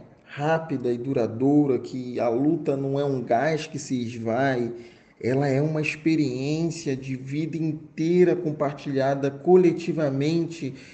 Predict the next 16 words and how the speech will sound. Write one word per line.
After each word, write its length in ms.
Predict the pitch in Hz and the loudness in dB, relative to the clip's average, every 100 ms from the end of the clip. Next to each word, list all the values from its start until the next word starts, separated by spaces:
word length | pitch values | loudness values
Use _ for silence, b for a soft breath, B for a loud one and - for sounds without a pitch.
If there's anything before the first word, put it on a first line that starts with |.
| B | B
em 180 | 160 160 | -2 0
busca 560 | 143 175 196 - 170 143 | 2 4 4 2 0 2
daquilo 420 | 143 - 185 175 | 0 0 0 2
que 140 | - | 2
é 60 | 165 | 2
mais 400 | 160 175 170 139 - | 2 2 2 0 0
justo, 560 | 170 196 185 - - | 0 2 -2 -6 -8
que 200 | 143 147 | -6 0
é 80 | 143 | 2
a 80 | 151 | 4
igualdade 840 | 151 151 139 135 139 160 170 143 | 4 4 2 2 2 4 2 0
e 200 | 151 160 | -2 2
a 40 | 156 | 2
liberdade. 960 | 147 139 139 120 107 104 104 104 - _ B B B B B B B - | 2 4 2 2 -2 -2 -2 -6 -16 _ B B B B B B B -10
É 480 | 120 113 110 107 107 - _ - | -6 -4 -2 -4 -6 -16 _ -12
importante 1120 | 135 135 - - 139 143 - 147 147 139 117 | -6 -6 -6 -2 -2 -2 -4 -4 -2 -4 -8